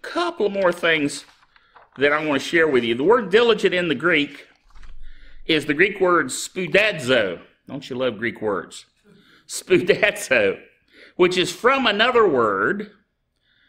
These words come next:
and that word is, is, uh, in the Strong's is G forty-seven ten, if you ever want to look it up. And it means to use speed. This is spoudazo. To use speed, that is to make an effort.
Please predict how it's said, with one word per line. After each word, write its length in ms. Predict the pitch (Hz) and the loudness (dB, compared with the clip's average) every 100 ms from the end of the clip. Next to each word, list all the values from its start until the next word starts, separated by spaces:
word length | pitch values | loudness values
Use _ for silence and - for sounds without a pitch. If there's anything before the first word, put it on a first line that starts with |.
| _ - | _ -6
and 140 | 127 | 0
that 180 | 170 180 | 0 2
word 220 | 156 156 | 2 2
is, 300 | 127 113 - | 0 -2 -6
is, 420 | - 110 104 101 | -2 0 0 0
uh, 280 | 107 98 92 | 0 2 0
in 160 | 104 123 | -2 -4
the 60 | 110 | -6
Strong's 460 | - 147 143 120 | -2 -2 -2 -4
is 120 | 104 | -8
G 340 | 95 120 165 156 | -10 -4 -4 -4
forty-seven 640 | 147 165 123 - 147 107 | -6 -6 -6 -2 -4 -4
ten, 420 | 98 151 117 127 | -6 -6 -4 -4
if 100 | 127 | -8
you 100 | 104 | -8
ever 100 | 107 | -8
want 140 | 98 95 | -6 -6
to 40 | |
look 140 | 92 90 | -8 -8
it 80 | |
up. 320 | 87 92 - _ _ _ - - _ - | -6 -6 -8 _ _ _ -20 -20 _ -4
And 160 | 180 190 | -2 -2
it 120 | 180 | -2
means 380 | 208 240 214 - | -2 -2 -4 0
to 120 | 180 | -2
use 440 | 156 196 254 240 | 0 -2 0 -2
speed. 880 | - - 202 214 175 143 170 196 196 - _ _ | -4 -6 0 0 -2 -6 -8 -4 -4 -4 _ _
This 180 | - 113 | -14 -12
is 140 | 113 | -12
spoudazo. 800 | - 127 113 127 117 98 92 85 - _ _ _ - _ | -6 -4 0 -2 -2 -4 -4 -4 -12 _ _ _ -20 _
To 100 | 156 | -4
use 380 | 151 208 277 262 | -2 0 0 -2
speed, 400 | - 214 214 208 | -2 -4 -4 -2
that 140 | 190 | 0
is 180 | 196 196 | 2 -2
to 120 | - | -4
make 240 | 170 165 165 | -2 -2 0
an 140 | 120 - | -2 0
effort. 920 | 165 247 - 160 143 131 220 - - | -2 -2 -4 0 0 2 -2 -4 -20